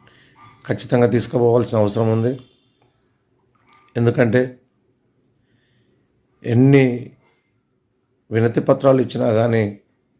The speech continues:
అది నామమాత్రంగానే మిగిలిపోతున్నాయి. కాబట్టి అలా కాకుండా మనం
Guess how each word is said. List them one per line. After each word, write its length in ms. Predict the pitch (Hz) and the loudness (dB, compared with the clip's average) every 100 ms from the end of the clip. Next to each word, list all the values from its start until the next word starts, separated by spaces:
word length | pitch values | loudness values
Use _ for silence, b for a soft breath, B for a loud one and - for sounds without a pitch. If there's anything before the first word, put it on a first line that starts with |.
| _ _ _ _ _ _ _ 110 | _ _ _ _ _ _ _ 0
అది 120 | 110 107 | 2 4
నామమాత్రంగానే 800 | 104 110 123 120 120 113 110 110 107 | 2 2 0 0 -2 -2 0 -2 -2
మిగిలిపోతున్నాయి. 680 | 101 101 101 95 90 98 _ _ _ _ _ _ _ 104 | -2 -2 -4 -10 -12 -14 _ _ _ _ _ _ _ -6
కాబట్టి 380 | 104 110 147 147 - _ _ _ _ _ _ _ _ _ _ _ _ _ _ _ _ _ 135 | -2 0 0 0 -2 _ _ _ _ _ _ _ _ _ _ _ _ _ _ _ _ _ 0
అలా 160 | 120 123 113 | 4 4 2
కాకుండా 380 | 113 - 120 117 113 | -2 -4 -4 -2 -2
మనం 160 | 110 | -2